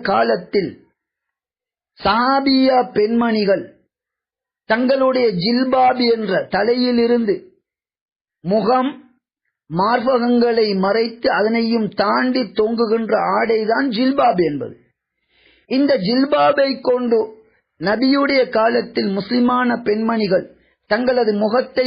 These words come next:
மூடுவார்கள் என்பதை சஹீஹ் புகாரியிலே நாலாயிரத்தி நூற்றி நாற்பத்தி ஓராவது இலக்கத்தில் உள்ள ஹதீஸ் கூறுகின்றது.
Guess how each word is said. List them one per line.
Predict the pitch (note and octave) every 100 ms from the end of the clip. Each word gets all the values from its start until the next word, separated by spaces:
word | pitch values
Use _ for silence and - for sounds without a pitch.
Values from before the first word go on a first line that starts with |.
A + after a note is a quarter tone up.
| A3+
மூடுவார்கள் | G#3 B3+ C4+ B3 A#3 G#3 G#3
என்பதை | G3 F#3+ F3+ F3 E3 - - _ _
சஹீஹ் | G3 A#3+ A#3+
புகாரியிலே | F#3+ F#3 F#3+ F#3 F3 E3
நாலாயிரத்தி | D#3+ G3 A3+ G#3+ G3 - F3
நூற்றி | E3+ D#3 D3
நாற்பத்தி | D#3+ F3 G3 - D#3+
ஓராவது | D#3+ G#3 G3+ E3+
இலக்கத்தில் | D3+ D#3+ - - C3+
உள்ள | C3 A#2
ஹதீஸ் | C3 D3 B3+
கூறுகின்றது. | - F#3 C#3+ B2+ B2